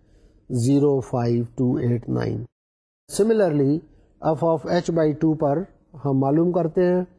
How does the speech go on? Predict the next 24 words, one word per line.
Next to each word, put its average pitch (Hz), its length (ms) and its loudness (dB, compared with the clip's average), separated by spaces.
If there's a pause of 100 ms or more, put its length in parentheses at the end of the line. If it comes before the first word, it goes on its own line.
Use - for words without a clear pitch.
(380)
اور 135 220 0
وہ 139 240 2
یہ 160 340 2
ویلیو 143 440 2
فور 147 280 0
ہنڈریڈ 143 300 0
اینڈ 135 200 0
سکس - 340 -10
پوائنٹ 127 340 -2 (540)
سکسٹی - 460 -4
سکس 175 300 -4
کے 180 140 0
قریب 165 300 2
آ 143 120 0
گئی۔ 147 220 0 (600)
اور 131 400 -2 (120)
اس، 151 280 -4
اسی 151 420 0
طرح 147 300 0
کنٹینیو 156 500 0
کریں، 139 280 0
سمپلیفائی 139 560 0
کرتے 139 320 -2
جائیں، 127 320 0